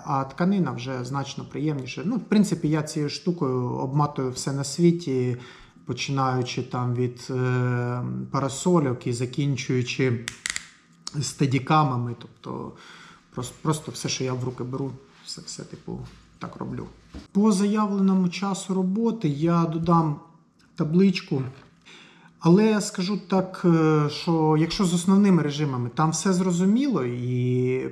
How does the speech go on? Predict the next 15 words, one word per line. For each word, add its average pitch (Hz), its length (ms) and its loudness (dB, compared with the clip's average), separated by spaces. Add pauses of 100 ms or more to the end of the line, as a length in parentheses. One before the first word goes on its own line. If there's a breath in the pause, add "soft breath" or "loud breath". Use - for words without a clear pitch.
питань 139 720 -2 (120)
нема, 220 360 4 (600 loud breath)
то 170 80 -4
дуже 196 280 2
часто 226 420 -2
навіть 160 360 2
там 139 160 -4
в - 20 -6
західних 147 560 -4
оглядах 180 500 -2
я 143 100 -2
бачив, 175 400 -2
що - 220 -4
люди, 160 480 2
е, 139 840 -2